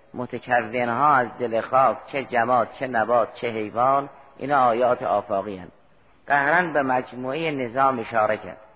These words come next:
سخن از انسان هست، سخن از آسمان هست، سخن از زمین هست، سخن از موجودات بین آسمان و زمین هست. در این براهین پنجگانه به اجمال به مجموعه نظام اشاره شده است،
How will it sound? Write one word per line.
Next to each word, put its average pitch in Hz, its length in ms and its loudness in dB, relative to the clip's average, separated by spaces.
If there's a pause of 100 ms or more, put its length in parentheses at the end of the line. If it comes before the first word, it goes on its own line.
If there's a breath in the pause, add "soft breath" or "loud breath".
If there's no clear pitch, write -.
(1600 soft breath)
سخن 160 280 0
از 156 200 4
انسان 147 500 2
هست، 127 240 2
سخن 139 220 -2
از 131 80 -2
آسمان 123 580 0
هست، 117 280 0
سخن 123 220 -4
از 113 200 -2
زمین 131 360 -4
هست، 147 320 -2
سخن 135 180 -2
از 143 140 0
موجودات 127 640 -2
بین 123 280 -4
آسمان 110 520 -6
و 107 60 -6
زمین 113 340 -8
هست. 92 240 -12 (560 soft breath)
در 117 80 0
این 160 240 -2
براهین 127 520 4
پنجگانه 123 720 -2
به 127 280 -4
اجمال 143 400 0
به 131 140 -4
مجموعه 123 600 -2
نظام 127 420 0
اشاره 123 360 0
شده 143 240 0
است، 127 260 4